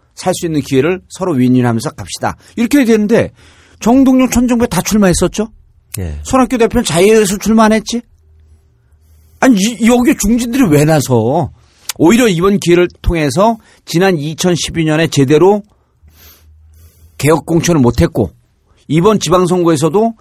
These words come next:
Speaker 1: 세월호 여파 속에서도 당신들이 반성하지 않았기 때문에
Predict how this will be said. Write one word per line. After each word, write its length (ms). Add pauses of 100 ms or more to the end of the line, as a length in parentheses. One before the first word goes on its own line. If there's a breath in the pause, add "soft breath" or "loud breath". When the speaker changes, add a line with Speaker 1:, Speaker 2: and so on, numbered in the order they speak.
(280 soft breath)
Speaker 1:
세월호 480 (140)
여파 360
속에서도 460
당신들이 680 (240 soft breath)
반성하지 540
않았기 320
때문에 460